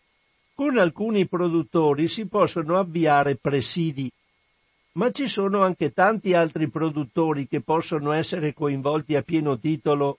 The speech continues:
nella rete Slow Food, pur senza rientrare nei criteri dell'arca e dei presidi.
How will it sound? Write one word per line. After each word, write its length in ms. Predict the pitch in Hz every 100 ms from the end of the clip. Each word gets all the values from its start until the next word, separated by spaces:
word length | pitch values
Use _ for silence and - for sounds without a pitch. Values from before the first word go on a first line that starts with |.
| _ -
nella 400 | 202 196 165 139
rete 320 | 160 - 151
Slow 300 | 123 143 131
Food, 420 | 156 147 120 107 - _ _ _ _ _
pur 260 | 247 220 -
senza 460 | 214 208 - 156
rientrare 680 | 151 175 175 185 180 151 139
nei 260 | 139 165 180
criteri 720 | 202 214 - 156 147 143 127
dell'arca 640 | 170 170 143 143 135 113 147
e 120 | 135
dei 240 | 139 127
presidi. 680 | 135 123 110 139 123 113